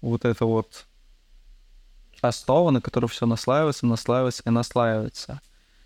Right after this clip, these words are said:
И, э, получается, что с каким-то истинным спорить просто невозможно. Это именно что спор будет.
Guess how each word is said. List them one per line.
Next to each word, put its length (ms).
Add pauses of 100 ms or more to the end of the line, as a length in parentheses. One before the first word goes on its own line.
(380)
И, 440
э, 200 (760)
получается, 580
что 280
с 80
каким-то 420
истинным 420
спорить 380
просто 460
невозможно. 960 (340)
Это 720
именно 180
что 220
спор 340
будет. 380